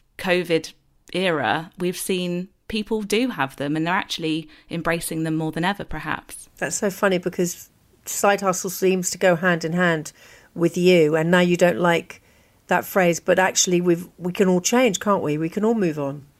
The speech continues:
Speaker 1: Yeah, I mean, I didn't invent side hustle. I think it's quite American, and I'm not, I'm not, you know,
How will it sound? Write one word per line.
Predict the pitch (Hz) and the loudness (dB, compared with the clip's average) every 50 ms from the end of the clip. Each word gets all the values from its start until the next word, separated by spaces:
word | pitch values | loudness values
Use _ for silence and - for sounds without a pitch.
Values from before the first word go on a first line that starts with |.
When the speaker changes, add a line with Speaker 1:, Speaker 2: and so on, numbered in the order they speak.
| _ _ _ - | _ _ _ 0
Speaker 1:
Yeah, | 277 330 330 294 254 | 2 2 4 4 4
I | - | 4
mean, | 233 247 240 240 | 4 4 4 4
I | 233 | 4
didn't | 240 285 269 - | 4 2 2 4
invent | - 214 208 - 202 190 185 - - _ _ | 2 2 2 2 2 0 0 -4 -10 _ _
side | - - 170 156 - | -6 -2 -2 -2 -2
hustle. | - 170 - - - | -2 -6 -6 -4 -4
I | 196 220 | -2 0
think | 269 262 240 - | 2 2 2 0
it's | - | -2
quite | - - 185 - | -2 -2 -2 0
American, | - 175 170 170 165 165 160 - - 151 - 147 | 0 0 2 2 2 0 -2 -2 -4 -2 0 2
and | 160 170 | 2 2
I'm | 180 185 202 | 2 4 4
not, | 220 220 208 - - - _ _ | 4 4 2 2 0 -6 _ _
I'm | 185 185 190 | -2 0 2
not, | 190 185 170 - - - - | 4 4 4 2 0 -4 -10
you | - - - 185 | -8 -4 -2 0
know, | 175 151 139 151 | 0 2 0 0